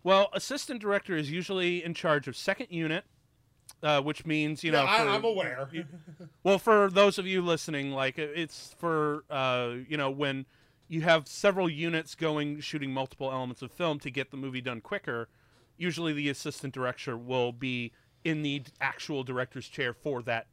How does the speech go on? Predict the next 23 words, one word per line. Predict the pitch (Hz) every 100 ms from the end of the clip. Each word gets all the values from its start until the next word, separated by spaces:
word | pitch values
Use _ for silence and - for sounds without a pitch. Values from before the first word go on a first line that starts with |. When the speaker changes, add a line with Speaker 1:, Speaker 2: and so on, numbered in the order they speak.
| _
Speaker 1:
specific | - - - 127 104
unit. | 123 117 85 _ _ _ _ _ _ -
But | 151 - -
otherwise, | 294 294 175 139 123 113 120 - - -
a, | 156 147 143 139
an | 143 135
assistant | 131 226 - 190
director, | 160 160 - 214 208 _ _ _ _ _ _ _ -
their | 147 196
job | 196 202 196 185
is | 156 143 123
literally | 143 165 160 160
to | - 147 123 -
keep | 170 160 -
the, | 143 - 156 - - _ -
the, | 165 175 165 -
their | 139 180 254
job | 202 214 202 196 180 160 156 -
is | 160 151 143 - -
in | 151
charge | - 151 143
of | 143 127 123
logistics | 151 139 131 127 - - - - -